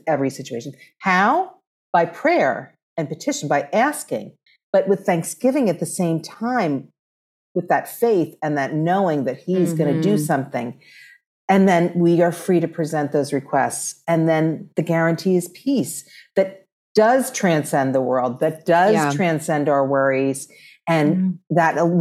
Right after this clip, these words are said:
Speaker 1: is literally a cover, covering over our hearts and minds. So that scripture to me was a life changer,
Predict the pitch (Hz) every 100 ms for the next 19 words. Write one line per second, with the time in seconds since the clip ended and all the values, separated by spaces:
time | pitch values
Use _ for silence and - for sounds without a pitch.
0 | 220 180 175 165 165 165 165 160 - 151
1 | 147 - - - 170 151 147 139 135 139
2 | 135 143 135 131 127 160 156 - - -
3 | _ _ - 175 175 208 196 - 226 214
4 | 220 208 196 170 156 143 151 160 160 180
5 | 165 160 160 156 156 -